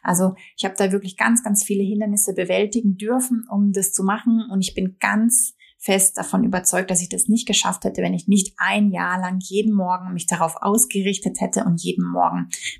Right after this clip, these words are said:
meine Ziele aufgeschrieben hätte. Warum ist es denn wichtig, Ziele aufzuschreiben? Also erstens, wie ihr schon raushört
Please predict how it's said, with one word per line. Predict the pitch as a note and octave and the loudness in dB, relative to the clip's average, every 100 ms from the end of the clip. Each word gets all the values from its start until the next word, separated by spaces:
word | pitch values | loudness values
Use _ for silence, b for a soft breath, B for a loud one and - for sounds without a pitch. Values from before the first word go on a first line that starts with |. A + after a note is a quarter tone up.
| - | -2
meine | F3 E3+ | 0 2
Ziele | - F#3 - | 0 2 0
aufgeschrieben | - - - - F#3+ F3 | 0 0 2 2 2 2
hätte. | E3+ - - E2+ - _ | 2 0 -2 -4 -8 _
Warum | G#3+ A#3 A3+ G#3+ | 0 2 0 0
ist | - | 0
es | G3 | 0
denn | G3 F#3+ | 0 0
wichtig, | F3+ E3 F3 E3+ | 0 -2 -2 0
Ziele | - - - - | 0 2 2 0
aufzuschreiben? | - - - F3 E3+ E3+ - | -2 0 0 2 0 -2 -2
Also | F3 F3 | -2 0
erstens, | - - G#3 - A3 G#3+ - | -2 0 -2 0 0 0 0
wie | F#3+ | 0
ihr | F3+ | 0
schon | - F3+ | 0 -2
raushört | F3 F3 G3+ - B3+ C4 - | -2 0 0 0 0 -2 -4